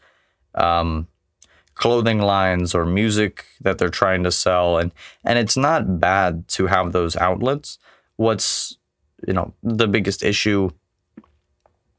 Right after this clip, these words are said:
that arises is that need for it to succeed beyond all things, and it ha-, that's my only marker for success. And, you know, it doesn't matter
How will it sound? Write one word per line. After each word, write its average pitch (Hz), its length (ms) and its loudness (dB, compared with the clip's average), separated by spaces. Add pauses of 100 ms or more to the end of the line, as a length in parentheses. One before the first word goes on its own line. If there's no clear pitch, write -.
that 98 220 2
arises 90 600 2
is 87 400 0
that 85 240 0
need 98 500 2
for 92 240 0
it 87 120 -4
to 98 100 -2
succeed 95 640 0
beyond 92 420 2
all 90 260 2
things, 85 540 -2 (320)
and 87 100 -2
it 80 100 2
ha-, 92 260 2
that's 95 260 0
my 90 200 2
only 113 280 2
marker 98 380 2
for 95 140 -2
success. 90 600 -2
And, 87 180 0
you 90 60 2
know, 82 240 2 (840)
it 98 80 0
doesn't 101 300 2
matter 92 460 2